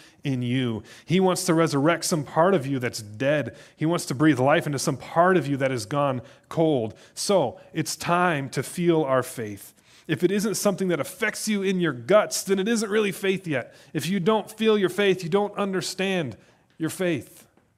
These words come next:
It's time to open our hearts to God. A few weeks ago, I asked the question, "What kind of church do we want to be, Table Church?" You know, do we want to be a thoughtful church? Yeah, that'd be great. Uh, do we want to be an active church in the community?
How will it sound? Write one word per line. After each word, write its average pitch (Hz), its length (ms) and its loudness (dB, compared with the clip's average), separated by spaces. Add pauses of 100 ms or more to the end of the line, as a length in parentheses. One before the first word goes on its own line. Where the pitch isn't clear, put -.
(360)
It's - 180 -6
time 170 340 -2
to 170 160 -4
open 156 260 -4
our 127 120 -6
hearts 120 340 -8
to 120 100 -10
God. 95 360 -10 (800)
A 139 80 -6
few 185 160 0
weeks 180 220 2
ago, 143 180 0
I 131 100 6
asked 147 220 0
the 131 60 -6
question, 135 380 -2
"What 175 120 -4
kind 208 140 -2
of 156 80 -4
church 185 280 -2
do 151 100 -8
we 135 100 -4
want 127 140 -6
to 113 40 -8
be, 147 180 -6
Table 110 280 -8
Church?" 120 360 -10 (460)
You 131 80 -4
know, 160 160 -2 (200)
do 147 80 4
we 180 80 6
want 170 160 2
to - 20 0
be 139 100 0
a 117 80 2
thoughtful 185 300 -2
church? - 340 -4 (220)
Yeah, 240 300 2
that'd 165 120 -4
be 131 60 -6
great. 139 260 -2 (380)
Uh, 139 140 0
do 127 120 -2
we 196 120 4
want 180 180 0
to 170 60 0
be 156 240 2
an 131 240 -4
active 185 340 -4
church 226 300 -2
in 185 80 -6
the 175 80 -4
community? 214 520 -4